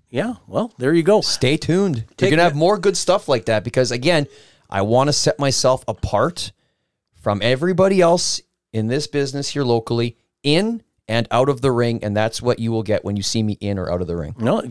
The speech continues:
Speaker 1: nothing like using the Be She soapbox to put yourself over there,
Speaker 2: Of
Speaker 1: pal.
Speaker 2: course.
Speaker 1: Merry Christmas.
Speaker 2: <laughs> Of course.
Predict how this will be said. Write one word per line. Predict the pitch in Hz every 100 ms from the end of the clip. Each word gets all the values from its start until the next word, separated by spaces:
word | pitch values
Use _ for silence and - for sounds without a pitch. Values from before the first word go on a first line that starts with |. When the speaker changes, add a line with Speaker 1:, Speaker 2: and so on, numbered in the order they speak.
| 101 - -
Speaker 1:
nothing | 117 135 156
like | 151 147
using | 156 143 151 143
the | 135 127
Be | 127 147
She | 139 165
soapbox | 143 - 190 196 143 143
to | -
put | - 170
yourself | 165 - 160
over | 160 254 302
there, | 160
Speaker 2:
Of | 143
Speaker 1:
pal. | -
Speaker 2:
course. | 247 190 175 -
Speaker 1:
Merry | 139 202
Christmas. | 214 - 285 - 220 220 -
Speaker 2:
<laughs> | -
Of | -
course. | - - - -